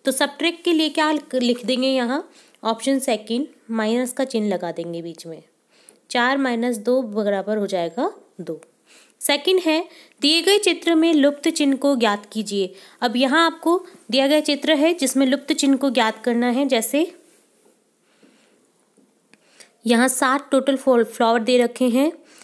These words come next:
यहाँ माइनस दो लिख रखा है, ठीक है, तो यहाँ बराबर लिख रखा है पाँच। तो यहाँ बराबर क्या आ जाएगा, अ, जो क्वेश्चन मार्क है इसके स्थान पर क्या आ जाएगा, बराबर,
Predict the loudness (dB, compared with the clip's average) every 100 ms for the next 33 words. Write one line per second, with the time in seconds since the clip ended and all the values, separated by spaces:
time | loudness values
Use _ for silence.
0 | -20 _ -2 0 2 0 -2 -10 _ _
1 | _ _ _ _ _ _ _ _ -4 0
2 | 2 2 2 2 2 2 0 -4 -2 -2
3 | 0 -2 -4 _ _ _ _ -12 -6 -2
4 | -2 -4 -20 _ -2 0 2 2 2 2
5 | 0 0 0 -2 -2 -4 -6 -4 -4 -6
6 | -10 -16 -20 -4 0 2 2 4 4 4
7 | 2 2 0 0 2 0 0 2 2 4
8 | 4 4 4 0 0 2 4 4 2 2
9 | 0 0 0 0 0 0 0 0 0 0
10 | 0 0 0 0 -2 -8